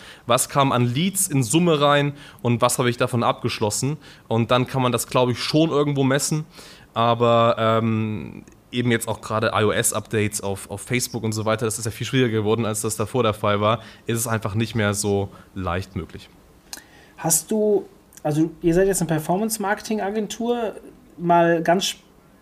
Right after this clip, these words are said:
Speaker 2: provokant gefragt, geht Omnipräsenz auch nur organisch?
Speaker 1: Ähm,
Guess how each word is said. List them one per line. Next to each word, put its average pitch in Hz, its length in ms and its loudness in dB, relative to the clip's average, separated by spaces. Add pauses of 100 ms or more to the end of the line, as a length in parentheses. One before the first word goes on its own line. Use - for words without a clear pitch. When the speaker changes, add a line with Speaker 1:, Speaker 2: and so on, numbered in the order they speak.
(240)
Speaker 2:
provokant 175 520 0
gefragt, 190 560 0
geht 190 240 4
Omnipräsenz 196 720 2 (100)
auch 160 340 -2
nur 180 460 6
organisch? 147 840 0 (2750)
Speaker 1:
Ähm, 135 640 2